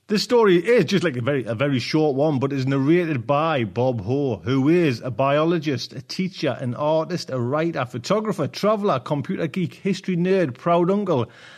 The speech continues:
and avid science fiction fan since shortly after his birth. Being uncle was, what he says is, the only thing that came late. He was raised in the San Francisco Bay Area where he now lives, but he's lived and worked around most of North America.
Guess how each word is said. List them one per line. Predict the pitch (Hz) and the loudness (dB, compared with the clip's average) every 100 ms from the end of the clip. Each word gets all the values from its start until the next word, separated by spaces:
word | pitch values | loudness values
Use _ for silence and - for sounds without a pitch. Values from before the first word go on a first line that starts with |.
| - - | -16 -4
and | 156 185 175 135 - | 0 2 2 2 -2
avid | 139 147 160 | -2 0 0
science | 127 170 156 151 | -2 -2 0 -2
fiction | - 180 165 156 | -2 -4 -4 -6
fan | 131 - 165 160 143 | -4 0 2 2 0
since | 123 - 135 | -2 -2 -2
shortly | 123 - 170 175 151 143 | -2 0 2 2 2 0
after | 156 - 156 | -2 -2 0
his | 151 117 | 0 0
birth. | 101 135 151 123 - - - - _ | 2 2 2 0 -8 -20 -20 -20 _
Being | 190 226 233 | 2 4 4
uncle | 233 208 180 143 | 2 4 2 4
was, | 151 190 196 180 131 | 4 4 6 4 4
what | 135 | 2
he | 139 | 2
says | 123 151 147 131 | 2 2 2 2
is, | 147 131 | 0 0
the | 127 | 4
only | 160 185 170 | 4 4 2
thing | - 175 | 0 0
that | 160 123 | 0 -2
came | - 160 147 | 0 2 2
late. | 139 170 131 120 - - 131 | 2 4 2 -2 -12 -20 -2
He | |
was | 147 139 | 2 2
raised | 160 196 190 170 | 4 4 4 2
in | 131 180 190 | 2 2 2
the | 151 | 0
San | - 160 151 | -2 -4 -4
Francisco | 151 139 160 - 151 131 | -6 -6 -6 -4 -2 -2
Bay | 104 160 156 | 2 2 2
Area | 143 151 156 143 | 2 0 2 0
where | 131 | 0
he | 131 | 0
now | 131 151 147 | 2 2 2
lives, | 143 160 147 117 | 2 2 2 -2
but | - 131 | -4 -4
he's | 117 | 0
lived | 143 160 135 | 0 0 0
and | 127 123 | -2 0
worked | 147 143 - | 2 0 -2
around | 127 131 143 139 113 | -4 0 0 0 0
most | 131 143 127 | 0 -2 -2
of | 110 | -4
North | 123 123 | -2 -2
America. | 135 139 185 233 135 | -2 0 0 0 -2